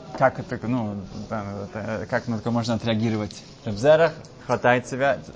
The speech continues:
ну, э, и с-, начинает бегать с одного дома к другому, смотря, есть ли какая-то еда, есть ли какие-то, какой-то ха-, хала, хлеб, вино,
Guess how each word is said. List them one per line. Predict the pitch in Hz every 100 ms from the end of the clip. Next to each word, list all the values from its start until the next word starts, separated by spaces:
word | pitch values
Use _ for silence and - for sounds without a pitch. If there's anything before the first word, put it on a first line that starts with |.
| 110
ну, | 123 110 98 98 - - - - - -
э, | 113 113 113
и | 127
с-, | -
начинает | - 143 147 160 165 135
бегать | 117 151 139 143 - - -
с | -
одного | 117 120 131
дома | 120 131 120
к | 113
другому, | 117 131 160 180 170 - - -
смотря, | - 143 131 147
есть | 143 147 -
ли | 135
какая-то | 123 - 143 143 131
еда, | 120 135
есть | 135 -
ли |
какие-то, | 123 - 135 127 120
какой-то | 120 110 107
ха-, | - 135 127
хала, | - 131 120
хлеб, | - 131 127
вино, | 117 127 139